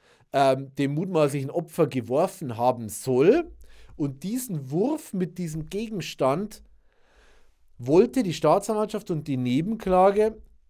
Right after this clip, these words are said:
behandelt haben als eine gefährliche Körperverletzung, nämlich eine Ge-,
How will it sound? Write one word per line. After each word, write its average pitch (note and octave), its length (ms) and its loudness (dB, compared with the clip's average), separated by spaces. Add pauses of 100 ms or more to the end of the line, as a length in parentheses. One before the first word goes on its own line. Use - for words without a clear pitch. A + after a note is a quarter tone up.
(680)
behandelt F3 500 2
haben F#3+ 240 0
als D#3+ 220 -6
eine G3 160 -8
gefährliche G3 720 -6
Körperverletzung, G2+ 800 -10
nämlich D3+ 360 -2
eine B2 120 -2
Ge-, A#2 120 -8